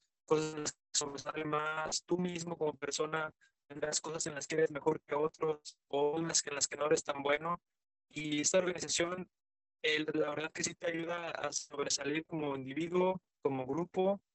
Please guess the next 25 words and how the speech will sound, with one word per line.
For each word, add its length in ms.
y 100
te 140
pone 180
en 60
una 80
dirección 560
que 440
literal, 600
uno 180
de 60
los, 380
de 80
las 140
frases 180
de 80
la 100
Fuerza 240
Aérea 140
es 80
el, 200
"el 100
cielo 240
es 100
el 80
límite". 360